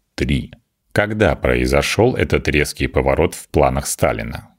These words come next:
Как ни странно, но мы можем определить этот момент времени с точностью до одного-двух месяцев, что в отсутствии прямых документальных свидетельств может считаться высокой точностью.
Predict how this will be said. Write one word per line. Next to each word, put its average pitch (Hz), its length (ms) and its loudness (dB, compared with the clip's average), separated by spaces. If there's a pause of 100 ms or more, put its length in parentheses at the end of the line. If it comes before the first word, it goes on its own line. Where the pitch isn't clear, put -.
(140)
Как 80 220 -4
ни 82 80 0
странно, 113 440 0
но 87 160 2
мы 90 200 4
можем 82 420 4
определить 80 720 0
этот 76 260 0
момент 73 400 -2
времени 87 480 2
с - 140 -2
точностью - 640 0
до 73 160 2
одного-двух 78 720 0
месяцев, - 680 -2
что - 240 -2
в 69 60 2
отсутствии - 560 -2
прямых 80 460 0
документальных 73 800 0
свидетельств 85 640 0
может 92 380 2
считаться - 600 -2
высокой 76 640 0
точностью. - 720 -6